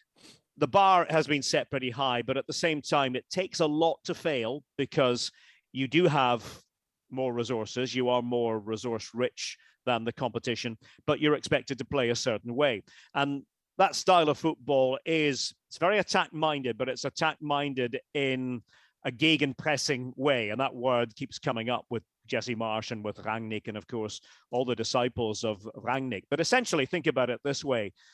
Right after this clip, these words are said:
You, um, work without the ball as well as with the ball, and sometimes being without the ball can be advantageous. So your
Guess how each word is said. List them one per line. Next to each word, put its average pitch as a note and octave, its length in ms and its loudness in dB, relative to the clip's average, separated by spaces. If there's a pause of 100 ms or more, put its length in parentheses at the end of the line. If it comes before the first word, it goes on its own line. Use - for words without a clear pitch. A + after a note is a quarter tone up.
(380)
You, D#3 480 2 (100)
um, C#3 480 0 (140)
work D3 480 2 (100)
without D3+ 360 2
the D3+ 80 0
ball C3 280 2
as B2+ 140 -4
well C3+ 160 2
as B2 160 -4
with B2+ 240 -2
the C3 80 -2
ball, A2+ 280 -4
and A2+ 80 -8
sometimes C#3+ 540 0
being D3 300 -2
without C3+ 340 0
the B2+ 80 -6
ball A#2 380 -6
can B2 180 -4
be B2+ 240 0
advantageous. B2 960 0 (260)
So - 140 2
your B2+ 220 2